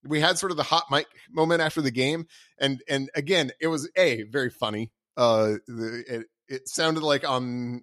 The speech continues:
on, on the sort of coach's handshake moment that Gio, and you heard this fairly clearly, said something like, "What a waste of time."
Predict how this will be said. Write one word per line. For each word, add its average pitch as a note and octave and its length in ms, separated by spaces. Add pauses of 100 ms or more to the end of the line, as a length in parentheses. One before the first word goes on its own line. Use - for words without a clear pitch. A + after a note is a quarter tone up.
on, A#2 360 (100)
on A2+ 160
the G#2+ 300 (500)
sort A2+ 180
of G2+ 120
coach's C3+ 640
handshake C#3+ 600
moment A2 440
that G#2 200 (520)
Gio, C3+ 400
and A#2+ 80
you A#2+ 100
heard C#3+ 200
this A#2+ 160
fairly D3+ 360
clearly, G#2+ 420
said A2 300
something A#2 300
like, G2+ 300 (240)
"What C#3 140
a C3 40
waste C3 240
of G#2 80
time." F2+ 340